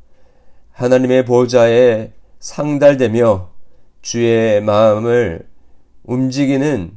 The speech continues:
우리의 기도가 될 수 있도록 도와주시고, 그 의인의 기도가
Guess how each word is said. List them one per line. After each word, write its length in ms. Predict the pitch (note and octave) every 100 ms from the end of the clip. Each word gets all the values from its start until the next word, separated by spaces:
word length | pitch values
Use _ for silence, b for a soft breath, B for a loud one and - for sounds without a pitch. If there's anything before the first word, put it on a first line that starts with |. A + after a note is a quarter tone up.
| -
우리의 440 | - G2+ G#2+ G#2 G2+
기도가 400 | G#2 G#2+ G#2+ G#2
될 120 | G#2
수 180 | G2+ G#2
있도록 560 | G2 F#2+ G2 A#2 A#2+
도와주시고, 1160 | - G2 G2 F#2+ F#2+ - G2 - F2+ G2 G2 F2 - - - - - - - - -
그 280 | - C#3 C#3
의인의 500 | C#3 D3+ D3+ D#3 D#3
기도가 680 | C#3+ B2+ A#2+ G#2 G#2 F#2+ F#2